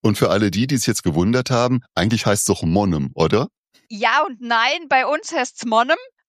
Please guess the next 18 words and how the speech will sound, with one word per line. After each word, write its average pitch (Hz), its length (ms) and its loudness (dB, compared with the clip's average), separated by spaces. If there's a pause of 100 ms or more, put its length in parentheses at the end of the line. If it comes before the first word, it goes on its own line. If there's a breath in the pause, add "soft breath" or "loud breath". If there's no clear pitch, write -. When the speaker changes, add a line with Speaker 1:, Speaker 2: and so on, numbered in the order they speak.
Speaker 2:
aber 277 580 0 (160)
ich 254 160 -10
bemühe 277 260 0
mich 311 120 -4
natürlich 247 420 -2
schon, 247 360 0
das 254 180 -4
so 285 160 0
zu 277 160 -8
sprechen, 247 400 -4
dass 214 160 0
es 226 140 -8
auch 247 100 2
der 277 160 0
Rest 381 160 0
der 262 140 0
Welt 185 100 2
versteht. 170 440 -6